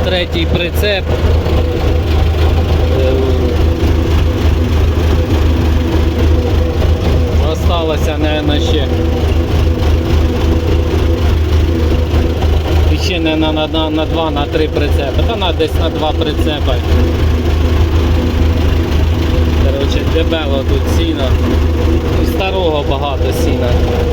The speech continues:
Е, два роки тут не косилося, таке старкувато є. Ну, а що робити? По-любому косить надо. Так, їду за рулем, так що надо техніку безопасності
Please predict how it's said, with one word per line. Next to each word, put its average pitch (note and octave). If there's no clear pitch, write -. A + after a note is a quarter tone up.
Е, C#3+
два D#3
роки D#3
тут D#3
не D3+
косилося, C#3+
таке C3
старкувато D3
є. B2
Ну, -
а D3+
що D#3
робити? C3+
По-любому D3
косить D3
надо. C#3
Так, -
їду -
за E3+
рулем, -
так -
що -
надо D#3
техніку D#3+
безопасності D#3